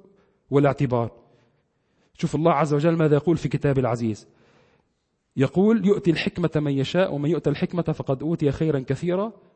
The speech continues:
وما يذكر إلا أولو الألباب." إلا للحصر. أولو الألباب، أولو التعقل. يعني لا يقع التذكر إلا من أولي التعقل. طيب، هذا من جانب. من، في آية أخرى ماذا يقول الله عز وجل؟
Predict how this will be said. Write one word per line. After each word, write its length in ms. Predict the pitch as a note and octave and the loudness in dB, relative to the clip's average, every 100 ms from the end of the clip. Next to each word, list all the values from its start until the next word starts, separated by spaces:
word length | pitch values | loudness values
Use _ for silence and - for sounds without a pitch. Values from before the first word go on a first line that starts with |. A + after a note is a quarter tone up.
| _ | _
وما 600 | B2+ D#3 A#3+ B3+ B3 A#3+ | 2 8 8 8 8 8
يذكر 1120 | A3+ G#3+ E3+ C#3+ C#3+ A3+ A3+ - G#3+ A#3 C#4+ C4+ - _ _ _ _ B3+ | 8 6 6 2 6 6 4 10 10 10 4 0 -10 _ _ _ _ 12
إلا 540 | C#4+ C4+ C#4 D4 - | 12 12 12 12 12
أولو 180 | B3+ A3 | 6 6
الألباب." 440 | F3+ E3 C3 A2+ - - - _ _ _ _ _ _ _ | 6 6 4 2 -2 -20 -20 _ _ _ _ _ _ _
إلا 160 | F#3 F#3+ | 4 6
للحصر. 480 | G3+ - A#3+ E3+ C3+ - - _ _ _ | 6 6 2 2 -2 -6 -20 _ _ _
أولو 120 | E3 | 2
الألباب، 320 | D#3+ D#3 F#3+ G3 | 4 6 4 4
أولو 140 | F3+ | 0
التعقل. 720 | E3+ E3+ D3+ G3 - D#3 A#2+ - - _ _ _ - | 2 4 4 2 4 4 2 -8 -20 _ _ _ 0
يعني 220 | D3+ D#3+ | 2 6
لا 160 | F#3 B3 | 8 8
يقع 320 | C4+ - A#3+ | 8 8 6
التذكر 800 | A#3+ B3+ F#3+ A3+ - A3+ A#3 D4+ - - - _ _ | 8 8 8 6 10 10 10 4 -4 -20 -20 _ _
إلا 280 | A3+ A3+ A#3+ | 6 10 8
من 160 | A3+ G#3+ | 8 4
أولي 160 | A3 | 6
التعقل. 600 | G#3 - F3+ F#3+ - C3+ C3 - - _ _ _ _ _ _ _ _ _ _ _ _ _ _ - | 8 8 4 4 4 4 4 -12 -20 _ _ _ _ _ _ _ _ _ _ _ _ _ _ 2
طيب، 160 | B2+ | 6
هذا 160 | E3 F#3+ | 8 6
من 160 | F#3+ | 4
جانب. 340 | E3 E3 D#3 D3+ | 4 4 4 -4
من، 140 | D#3 | -8
في 220 | C#3 F#3+ | -6 4
آية 140 | G#3+ G#3+ | 6 6
أخرى 340 | A3 G#3 G#3 | 4 4 6
ماذا 180 | G3 G#3 | 6 6
يقول 180 | G3 G3+ | 6 6
الله 200 | F#3+ F#3 | 6 6
عز 180 | F3 E3+ | 4 2
وجل؟ 320 | F3 F#3 F#3 | 4 4 4